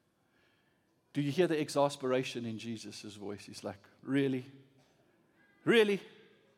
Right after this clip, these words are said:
Is this what you're asking me now? Yet you have not come to know me. He who has seen me has seen the Father. How can you say, 'Show us the Father'?"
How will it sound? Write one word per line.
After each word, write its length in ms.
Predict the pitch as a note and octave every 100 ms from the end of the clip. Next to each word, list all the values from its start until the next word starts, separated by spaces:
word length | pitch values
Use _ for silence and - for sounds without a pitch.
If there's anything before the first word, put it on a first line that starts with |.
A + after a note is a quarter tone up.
| _
Is 140 | C#3
this 200 | F#3+ G3+
what 180 | G3 F#3
you're 140 | E3+ D3+
asking 420 | D#3+ - D3+ C#3+
me 100 | C#3
now? 260 | C#3 C#3 C3+ - _ _ _ _ _ _ _ _ _ _ _ _ _ _ _ _ _ _ _ _ _ _ _ _ _ _ _ _ _ _ _ _ _ _ _
Yet 280 | B2+ G3 F#3+
you 80 | E3
have 180 | D#3+ D#3
not 200 | D#3+ -
come 180 | D3 C3+
to 120 | C3
know 220 | A#2+ A#2+
me. 180 | A#2 G#2 - - _ _ _ _ _ _ _ _ _
He 180 | A3+ B3+
who 80 |
has 120 | A#3+ G3
seen 420 | - A3 G3+ F3
me 280 | A3+ A3+ D#3+
has 160 | D3+
seen 240 | - E3+ D#3
the 80 | C#3+
Father. 480 | - C#3 C#3 A2+ A2 - -
How 240 | G3 C4
can 260 | - A#3 G#3
you 160 | G3+
say, 400 | - F3 C#3+ C3 - -
'Show 380 | - - E3 A#2+
us 220 | G#2+ -
the 100 | A2
Father'?" 400 | - A2 A#2+ G2+